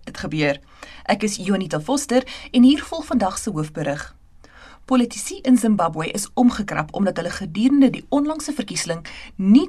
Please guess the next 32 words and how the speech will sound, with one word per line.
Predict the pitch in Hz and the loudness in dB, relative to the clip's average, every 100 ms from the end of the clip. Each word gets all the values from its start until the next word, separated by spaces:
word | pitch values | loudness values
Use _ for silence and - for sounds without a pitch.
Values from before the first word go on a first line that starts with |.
| - | 2
toegang | 247 185 185 | 2 2 -2
tot | 170 202 | -4 -4
die | |
internet | - 208 196 - | -2 0 -2 -4
kon | 190 - | -6 -4
afsny | 214 - 160 151 | -4 -6 -8 -8
soos | - 220 | -6 0
met | 262 - 294 | 0 2 2
vorige | 277 233 | 2 0
verkiesings | 202 151 156 147 151 151 | -6 -8 -8 -6 -6 -6
nie. | 147 - - - - - - - - | -8 -10 -16 -20 -20 -20 -20 -14 0
Die | 196 | 2
nuwe | 196 277 | 4 6
nanosatelliete | 262 196 214 240 170 156 151 151 190 | 6 6 6 6 2 -4 -6 -4 -4
wat | 190 156 | -4 -4
deur | 165 | -4
SpaceX, | - 170 151 - 277 - - | -4 -4 -4 -4 -4 -6 -8
Boeing | 160 175 170 170 170 | 0 0 0 -4 -8
en | 180 170 | -6 0
OneWeb | 214 285 208 156 - | 4 4 2 0 -6
geloods | 156 160 156 | -6 -4 -6
is, | 165 190 - - - - | -6 -8 -14 -16 -14 0
bied | 185 302 285 | 4 4 4
nou | 277 | 2
'n | 208 160 | 2 0
wolkekombers | 220 302 370 262 202 165 170 | 0 0 0 0 2 0 -4
van | - 175 | -6 -2
internetkonnektiwiteit | 247 254 226 208 208 185 160 180 160 170 165 - 170 | 2 2 2 0 -4 -8 -8 -10 -6 -4 -6 -6 -2
reg | 269 277 | -2 0
rondom | 214 220 220 214 | -2 0 2 2
die | 175 | 2
aarde | 175 165 156 | 0 0 -4